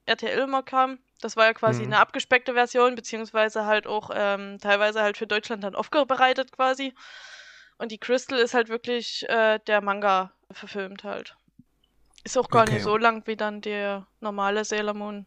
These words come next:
Speaker 1: Dings, glaube ich.
Speaker 2: Und der Film reiht sich dann irgendwie zwischendurch ein oder nachher, oder?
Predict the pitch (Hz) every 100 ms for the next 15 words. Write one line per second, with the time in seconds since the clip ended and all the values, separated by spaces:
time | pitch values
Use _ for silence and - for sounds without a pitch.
0 | - 220 208 - 208 208 202 _ _ _
1 | _ - 127 110 - 107 104 143 139 123
2 | 131 135 127 117 117 127 131 127 123 117
3 | 110 113 - 180 180 123 107 107 131 175
4 | 180 127 107 107